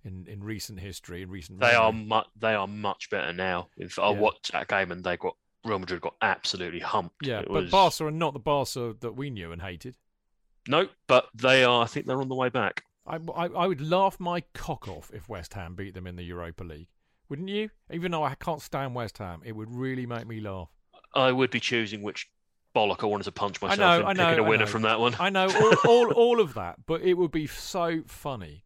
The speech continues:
Speaker 1: I cannot stand Barcelona. I
Speaker 2: I've,
Speaker 1: cannot
Speaker 2: I've,
Speaker 1: stand
Speaker 2: I,
Speaker 1: them.
Speaker 2: uh, I'm ambivalent. I mean, I, I would laugh at West Ham winning the first leg and then getting mullered
Speaker 1: Oh,
Speaker 2: in
Speaker 1: yeah,
Speaker 2: the
Speaker 1: yeah.
Speaker 2: second.
Speaker 1: I'd, I'd settle for that.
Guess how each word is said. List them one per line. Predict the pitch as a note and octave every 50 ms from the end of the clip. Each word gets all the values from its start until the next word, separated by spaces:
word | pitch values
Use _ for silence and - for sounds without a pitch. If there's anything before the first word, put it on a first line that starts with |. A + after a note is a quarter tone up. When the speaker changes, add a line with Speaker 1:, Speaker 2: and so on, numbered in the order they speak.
| -
Speaker 1:
I | - C3+ C#3+
cannot | - - - - - F3+ F#3 F#3+ F3+ -
stand | - - - - - - - - D#3 D3+ C#3+ C#3 B2+ G2+
Barcelona. | E2+ E2 D#2+ - D2+ - F2+ E2 D#2+ D2 D2 C#2 C2+ C2+ _ _ _ _ _ _ _ _ _ _ _ _ _ _ _ _ _ _
I | - A2
Speaker 2:
I've, | A2 -
Speaker 1:
cannot | - - - E3 F3 F#3 -
Speaker 2:
I've, | B2+ A#2+
Speaker 1:
stand | - - - B2 B2+ B2+ C3 C3+ - F#2+
Speaker 2:
I, | -
Speaker 1:
them. | D#2+ D2+ - - - - - - _ _ -
Speaker 2:
uh, | C#3+ D3 D#3 D#3 D#3 D#3 D3+ C#3 - -
I'm | D3 D3 C#3+ C#3+ C#3
ambivalent. | C3 B2 A2+ G#2+ - A2+ A2 G2 F#2+ G#2 G#2 G#2 G#2 F#2+
I | A2+
mean, | A2 A2 A2 G#2+
I, | A2 G#2+ G2+ - - -
I | - B2+ B2+
would | A#2+ A#2 A#2+ G#2+ - - _ _ - C#3
laugh | C3+ C3 B2 A#2+ A#2 -
at | B2+ G2
West | A2+ A2 G#2 - -
Ham | A#2 G#2+ G#2 G#2
winning | G#2 G#2 G2+ G2+
the | G2 G2
first | - - G#2 G2 F#2 - -
leg | G2 G2 -
and | G2 F#2
then | F#2+ F#2
getting | F2+ G2 F#2 F#2 F2+ F#2 F#2
mullered | G2 G2+ G2 F#2+ F#2 F#2
Speaker 1:
Oh, | - -
Speaker 2:
in | F#3+
Speaker 1:
yeah, | D#3+
Speaker 2:
the | C#3 B2
Speaker 1:
yeah. | B2+
Speaker 2:
second. | C3 C3+ -
Speaker 1:
I'd, | D3+ F#3 G3+
I'd | G#3+ A3+ -
settle | - B3 A3 F#3 F3
for | - A#2+
that. | F#2+ F#2 E2+